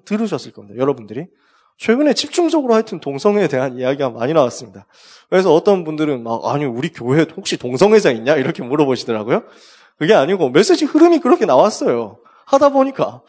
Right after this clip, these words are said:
성경 따라가는데 그 성경에 그렇게 내용이 나온 거예요. 동성애라는 부분, 음란이라는 부분, 타락이라는 부분 지난주에도 나왔잖아요. 그죠? <clears throat> 그런데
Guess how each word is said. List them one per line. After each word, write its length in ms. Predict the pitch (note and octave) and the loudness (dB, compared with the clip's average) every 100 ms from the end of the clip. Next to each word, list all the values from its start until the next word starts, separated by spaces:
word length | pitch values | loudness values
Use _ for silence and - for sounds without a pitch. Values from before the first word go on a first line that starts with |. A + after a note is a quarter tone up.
| _ - | _ -6
성경 520 | - D3+ G#3+ D#4 E4 | 0 2 6 4 6
따라가는데 680 | E4 D#4 D4 B3 C4+ C#4 A#3 | 4 4 4 4 2 0 -2
그 120 | - | -2
성경에 440 | G3+ D#3 E3+ A#3 G#3+ | -10 -4 0 0 0
그렇게 280 | G#3+ G3+ | -4 -6
내용이 300 | B2+ C3 G3+ | 0 2 2
나온 320 | D3+ B2 G#3 C4 | 2 2 2 0
거예요. 400 | C3+ A#2 A2+ G2+ _ _ _ - | -4 -4 -6 -10 _ _ _ -2
동성애라는 600 | D#3 F#3+ G#3 F3 C#3 B2+ | 0 2 2 2 0 -2
부분, 260 | C#3 C#3+ | -6 -6
음란이라는 560 | B2 D3+ F3 E3 D3 C3+ | -6 -4 0 2 2 -4
부분, 140 | C3+ | -6
타락이라는 480 | B2 C#3+ D#3+ F3 D3+ | -4 0 0 0 -4
부분 160 | C3+ B2+ | -4 -8
지난주에도 560 | - D3+ G3 G#3+ E3 | 0 2 2 2 0
나왔잖아요. 500 | B2+ B2+ C#3+ B2+ A2 | 0 0 0 -4 -10
그죠? 340 | A2 D3 D3 - - _ - - - _ _ _ _ - | -10 -4 -4 -4 -16 _ -20 -20 -20 _ _ _ _ -18
<clears throat> 1500 | - - - - - A3+ - _ _ _ _ _ - - _ | -16 -16 -18 -20 -18 -20 -20 _ _ _ _ _ -20 -20 _
그런데 640 | F3+ A3 D#3 C3 B2+ G2 | -2 0 2 0 -2 -6